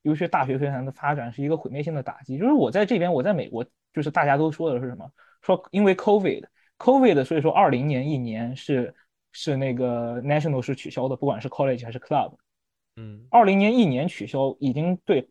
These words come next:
Speaker 1: 大学飞盘的整个传承，因为造成了一个毁灭性的打击了。因为大学飞盘一共就四年嘛，大家都是老带新，你一年断了整个，就断，就，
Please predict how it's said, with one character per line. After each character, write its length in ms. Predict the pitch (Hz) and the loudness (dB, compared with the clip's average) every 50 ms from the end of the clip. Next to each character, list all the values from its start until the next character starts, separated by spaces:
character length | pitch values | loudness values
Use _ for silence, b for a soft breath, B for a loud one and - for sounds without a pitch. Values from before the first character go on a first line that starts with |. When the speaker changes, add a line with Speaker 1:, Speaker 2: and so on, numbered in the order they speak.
| _ - | _ -2
Speaker 1:
大 160 | - 160 127 | 0 0 0
学 140 | 123 147 131 | 0 0 0
飞 100 | 165 151 | 0 -2
盘 140 | 139 139 127 | -2 -2 -4
的 80 | 139 | -6
整 180 | 139 - - 110 | -6 -8 -8 -8
个 80 | 127 135 | -8 -8
传 280 | - - - 117 123 139 | -8 -10 -12 -10 -8 -8
承， 280 | 143 - - 113 113 131 | -8 -8 -10 -12 -10 -8
因 80 | 151 | -4
为 120 | 165 170 - _ _ _ _ _ _ _ _ - | -4 -4 -4 _ _ _ _ _ _ _ _ 0
造 80 | - 233 | 0 0
成 160 | - 147 131 | 0 -2 -4
了 60 | 135 | -4
一 40 | 139 | -2
个 60 | 151 | -2
毁 140 | 139 - - | -2 -4 -6
灭 120 | 120 127 | -6 -6
性 140 | 123 - 139 | -8 -6 -8
的 80 | 120 113 | -8 -8
打 160 | - - - | -10 -12 -12
击 180 | _ - - 120 | _ -12 -8 -8
了。 140 | 120 120 135 151 | -8 -8 -6 -2
因 80 | 175 | -2
为 60 | 202 | 2
大 120 | 208 226 226 | 4 4 4
学 60 | 233 | 6
飞 100 | 226 220 | 4 2
盘 160 | - 180 160 | 2 2 0
一 60 | 165 | 2
共 120 | 175 202 185 | 2 2 2
就 80 | 180 | 2
四 220 | 156 - - - - | 0 -2 -2 -4 -4
年 160 | 117 98 104 | -4 -4 -10
嘛， 100 | 110 117 | -8 0
大 80 | 151 180 | 4 4
家 80 | 214 | 6
都 120 | 233 254 233 | 6 6 4
是 60 | 240 | 6
老 160 | 170 113 104 | 4 4 2
带 160 | 131 147 127 110 | 2 0 0 0
新， 260 | - 143 135 135 143 b b b b b b b | -4 -6 -6 -6 -10 b b b b b b b
你 120 | - 156 160 | -2 0 4
一 140 | 208 240 208 | 4 6 4
年 220 | 147 143 151 165 | 4 2 0 2
断 200 | - 220 185 147 | 2 2 4 4
了 120 | 131 127 | 2 0
整 120 | 120 110 107 | -2 -4 -6
个， 140 | 127 147 143 _ _ _ _ | -6 -6 -6 _ _ _ _
就 80 | - - | -4 -4
断， 300 | - - 202 151 123 151 | 2 2 2 2 2 0
就， 140 | - 202 | -2 -2